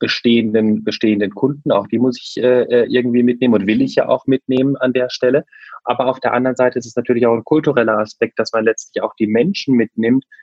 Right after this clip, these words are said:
die ja in den Unternehmen seit Jahren, teilweise seit Jahrzehnten arbeiten,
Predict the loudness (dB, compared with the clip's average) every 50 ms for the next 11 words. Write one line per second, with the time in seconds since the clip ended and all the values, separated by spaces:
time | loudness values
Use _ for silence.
0 | _ _ _ 2 2 4 4 4 2 0 0 _ 0 2 2 2 2 0 0 0
1 | -2 -2 0 0 0 0 0 0 0 0 0 -2 -2 _ _ -4 -2 -2 0 0
2 | 0 -2 -2 -4 _ _ -2 0 2 2 0 0 0 -4 -2 _ -6 -6 _ _
3 | -2 -2 -2 -2 -4 _ -6 -6 -6 -4 -6 -6 -2 -2 0 -2 -2 -2 _ -6
4 | -6